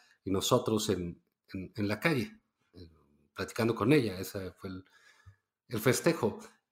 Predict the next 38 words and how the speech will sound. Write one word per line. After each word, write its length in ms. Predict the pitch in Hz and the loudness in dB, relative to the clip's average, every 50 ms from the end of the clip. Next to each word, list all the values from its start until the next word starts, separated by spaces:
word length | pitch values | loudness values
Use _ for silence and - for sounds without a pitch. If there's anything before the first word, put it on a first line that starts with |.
| _ _ - | _ _ -4
Y 240 | 117 117 120 120 | -2 0 2 2
bueno, 520 | 120 131 165 170 160 123 113 104 - - - | 4 4 6 6 8 6 6 4 2 -2 -2
pues 140 | - 107 - | -2 0 2
cuando 260 | - 131 123 131 165 | 2 2 4 4 4
haces 260 | 175 - - 208 160 | 2 4 4 4 4
la 140 | 165 147 - | 4 4 4
cuenta 260 | - 147 143 151 139 | 4 4 8 8 8
de 160 | - - 135 113 | 10 10 10 10
noventa 380 | 110 110 107 107 104 113 110 | 10 10 10 10 10 8 8
y 80 | 110 127 | 8 8
un 120 | 131 127 | 8 8
años, 320 | 120 117 127 143 143 143 - - - - - - - _ - | 8 8 8 8 6 4 0 -12 -16 -18 -20 -20 -16 _ 0
pues 220 | 107 107 107 - | 2 2 2 2
sí 100 | - 135 | 2 2
le 120 | 143 151 | 4 4
ha 120 | 156 151 156 | 2 2 2
tocado 800 | 135 120 - 131 131 131 135 131 131 127 123 120 120 117 - | 0 0 2 2 4 4 4 6 6 6 6 6 4 2 2
un 220 | - 120 127 131 127 | 2 2 4 4 4
madral 320 | 123 120 123 135 135 127 | 4 4 2 2 0 0
de 80 | 123 - | 0 -2
cosas 320 | - 135 117 113 120 113 | -2 -2 -2 0 0 2
a 100 | 120 117 | 2 2
la 140 | 120 123 127 | 2 2 2
doña, 320 | 131 143 147 135 120 104 | 2 2 2 4 4 4
¿no? 320 | 95 98 120 160 220 220 170 | 4 2 2 2 0 -2 -2
<laughs> 1000 | 107 95 - - - 147 135 - - 170 - - 156 160 - - - - - - 113 | -4 -6 -4 0 2 2 4 6 6 6 6 8 8 6 6 6 -4 -6 -6 -2 2
La 300 | 113 113 113 113 113 107 | 4 6 6 6 6 4
Segunda 360 | 123 117 117 120 131 117 113 104 | 4 4 4 6 6 8 8 8
Guerra 340 | 113 117 110 113 113 110 | 8 8 8 10 10 10
Mundial, 600 | 104 107 107 107 110 117 123 123 120 123 123 120 | 10 8 8 8 8 6 6 4 4 4 2 0
el 100 | 113 110 110 | -2 -2 0
comunismo, 800 | - 107 104 113 117 120 123 127 127 127 131 127 127 127 127 117 | 2 2 4 4 4 4 2 2 2 0 0 0 0 0 0 4
Vietnam, 800 | 120 117 117 110 107 123 127 123 127 127 131 131 131 139 139 139 | 4 6 6 6 6 4 4 4 4 2 2 2 2 2 0 0
es 100 | 139 139 | 0 0
lo 120 | 151 143 | -2 0
que 100 | - 156 | 0 -2
tú 180 | - - 160 - | -2 -2 -2 2
quieras. 320 | - 170 160 151 - - | 4 6 6 6 4 2